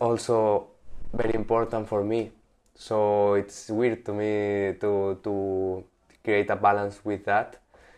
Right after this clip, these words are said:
because I have a strong beliefs in social art and in no,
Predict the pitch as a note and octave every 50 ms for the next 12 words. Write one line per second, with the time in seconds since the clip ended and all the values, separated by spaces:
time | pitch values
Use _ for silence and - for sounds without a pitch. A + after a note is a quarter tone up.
0 | _ _ _ - A2+ - A#2 G#2 - A2+ G2+ - G#2+ G2 - - G2+ - - -
1 | A2+ G#2+ G#2 G#2 G2 G#2 G2 G2 G#2 G#2+ G#2 - - - - - - G2+ G2 F#2+
2 | - - G#2+ G#2 G#2 - - G#2 G2 F#2+ F#2+ F#2+ G2 G2 G2 F#2+ - - - F#2+
3 | G2 G2 G2 - G2+ G2 F#2+ F#2+ G2 G2 G2 -